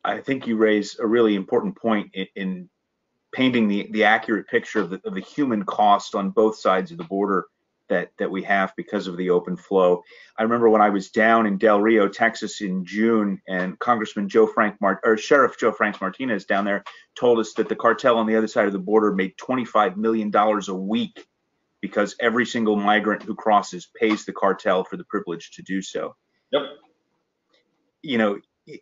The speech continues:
Speaker 1: in the absence of this clear federal leadership a-, uh, gap, you know, there's no federal leadership here. I mean, my question would be, how do we articulate the constitutional right of states to defend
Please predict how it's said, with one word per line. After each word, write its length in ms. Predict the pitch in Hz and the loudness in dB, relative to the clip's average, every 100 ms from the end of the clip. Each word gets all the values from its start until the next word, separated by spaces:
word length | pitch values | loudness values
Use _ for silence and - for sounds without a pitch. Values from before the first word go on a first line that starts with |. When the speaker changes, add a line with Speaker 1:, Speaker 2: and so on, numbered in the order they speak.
| _ | _
Speaker 1:
in 160 | 156 151 | 0 4
the 100 | 147 | 6
absence 480 | 160 226 - 180 135 | 6 2 0 -4 -2
of 80 | 110 | -2
this 180 | 113 | -4
clear 580 | - - 147 160 156 - _ _ | -6 -2 4 6 6 2 _ _
federal 400 | - 139 139 120 | 2 4 4 2
leadership 460 | 120 135 135 - 107 | 2 2 0 0 2
a-, 240 | 110 123 - 110 | 2 2 2 -2
uh, 20 | |
gap, 420 | 104 107 101 95 - _ | 2 2 2 0 -6 _
you 100 | 131 | -8
know, 60 | 107 | -4
there's 200 | 107 101 | -4 0
no 200 | 123 135 | 2 2
federal 340 | 147 120 110 | 4 4 4
leadership 460 | 107 104 95 104 - - | 2 0 -2 -6 -8 -6
here. 340 | 101 90 92 _ _ _ _ _ _ _ 120 | -2 -2 -4 _ _ _ _ _ _ _ -4
I 40 | |
mean, 260 | 117 113 101 | 0 0 0
my 160 | 123 | 0
question 440 | 135 156 143 - 123 | 2 0 0 -2 -4
would 120 | 113 | -4
be, 80 | 110 | -2
how 240 | - 175 | 2 4
do 220 | 180 160 | 4 2
we 260 | 143 147 139 | 4 4 6
articulate 840 | 120 110 - 156 143 123 110 110 - 110 | 4 2 -6 -4 0 4 4 2 -6 -4
the 120 | 107 | -2
constitutional 840 | 104 - 139 - - 135 - 120 104 | 0 2 0 0 -8 -10 -6 -4 0
right 240 | 107 107 | 2 2
of 100 | 196 | 0
states 680 | - - - 151 104 - - - | -10 -6 4 4 4 -6 -18 -20
to 80 | - | -10
defend 560 | 110 - 113 107 92 | -6 0 0 0 -6